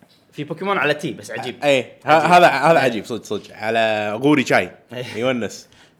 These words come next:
Speaker 1: إنزين، الحين Starter Evolutions.
Speaker 2: مم.
Speaker 1: صار لهم ليك.
Speaker 2: حلو.
Speaker 1: أنا هذا الشيء الوحيد اللي كنت بعرفه قبل لا أشتري اللعبة.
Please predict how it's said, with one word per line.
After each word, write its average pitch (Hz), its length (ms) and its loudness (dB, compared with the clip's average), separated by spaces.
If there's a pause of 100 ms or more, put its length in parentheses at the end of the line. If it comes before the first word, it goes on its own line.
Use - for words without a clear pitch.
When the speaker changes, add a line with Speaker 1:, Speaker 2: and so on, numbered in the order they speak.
Speaker 1:
إنزين، 151 240 -6 (480)
الحين 196 260 -8 (1700)
Starter 180 400 -4
Evolutions. 117 600 -8
Speaker 2:
مم. 113 200 -10 (220)
Speaker 1:
صار 143 160 -6
لهم 131 200 -10
ليك. - 260 -20 (220)
Speaker 2:
حلو. 110 220 -8 (280)
Speaker 1:
أنا 156 340 2
هذا 190 80 0
الشيء 214 440 -4 (300)
الوحيد 185 320 0
اللي 190 200 -6
كنت 190 100 -6
بعرفه 180 280 -2
قبل 147 180 -6
لا 117 60 -6
أشتري 98 220 -14
اللعبة. 80 260 -20